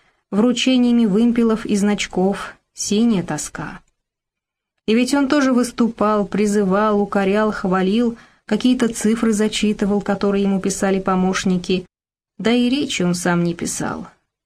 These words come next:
А одиночество всё плотнее окутывало его,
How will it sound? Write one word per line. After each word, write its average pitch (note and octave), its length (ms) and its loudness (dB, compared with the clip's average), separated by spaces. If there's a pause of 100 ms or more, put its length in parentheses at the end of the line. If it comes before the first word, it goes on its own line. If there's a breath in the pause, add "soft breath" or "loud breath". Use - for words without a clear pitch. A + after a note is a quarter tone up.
(180)
А G#3 180 0
одиночество A#3 800 0
всё G#3+ 220 -2
плотнее G#3 600 -2
окутывало F#3+ 580 -2
его, F#3 440 -2